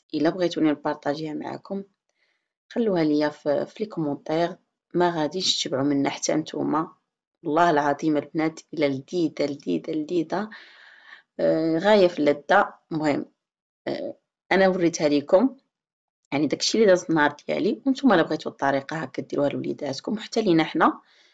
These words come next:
خليوها ليا في التعاليق. وهاد الوصفه راه كتستعملوها حتى ال-، يعني ال-، السحور،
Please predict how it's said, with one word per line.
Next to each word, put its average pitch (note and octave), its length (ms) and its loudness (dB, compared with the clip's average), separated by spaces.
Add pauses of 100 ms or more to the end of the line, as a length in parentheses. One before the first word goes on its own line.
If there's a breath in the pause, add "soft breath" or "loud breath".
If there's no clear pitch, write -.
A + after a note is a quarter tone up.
(560 soft breath)
خليوها F#3+ 400 4
ليا D3 160 -2
في D3 60 -12
التعاليق. E3+ 680 -2 (800)
وهاد G#3+ 600 6
الوصفه G#3+ 420 0
راه F#3+ 160 4
كتستعملوها F#3 840 -2
حتى - 300 2
ال-، E3 480 4 (880)
يعني E3+ 220 4
ال-، D#3 160 4
السحور، - 720 4